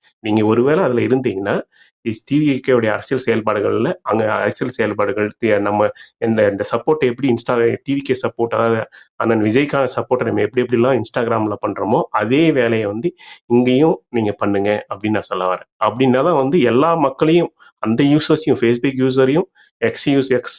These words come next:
யூசரையும் போய் சேர்ந்தடையும். நம்ம என்-, எல்லாருடைய ஓட்டும் நமக்கு தேவை. only நம்ம, ஆ, ர-, டி வி கே இப்ப ரசிகர்களா இருக்கவங்க தலைவர் விஜய் ரசிகர்கள் மட்-, ஓட்டு மட்டும் வந்து நம்ம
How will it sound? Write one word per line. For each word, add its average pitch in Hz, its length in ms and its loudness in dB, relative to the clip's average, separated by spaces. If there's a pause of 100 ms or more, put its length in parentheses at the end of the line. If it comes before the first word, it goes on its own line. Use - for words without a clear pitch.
யூசரையும் 120 540 2
போய் 117 200 2
சேர்ந்தடையும். 107 640 2
நம்ம 104 320 -2
என்-, 101 240 2
எல்லாருடைய 135 600 2
ஓட்டும் 147 260 2
நமக்கு 117 320 0
தேவை. 95 340 -2 (520)
only 135 200 4
நம்ம, 123 320 4 (720)
ஆ, 107 180 2
ர-, 101 880 0
டி 135 140 0
வி 143 100 0
கே 123 580 2
இப்ப 117 360 -4
ரசிகர்களா 117 640 0
இருக்கவங்க 113 300 2
தலைவர் 113 400 2
விஜய் 110 480 2
ரசிகர்கள் 117 640 2
மட்-, - 140 -6
ஓட்டு 120 280 2
மட்டும் 113 340 0
வந்து 131 200 2
நம்ம 104 240 0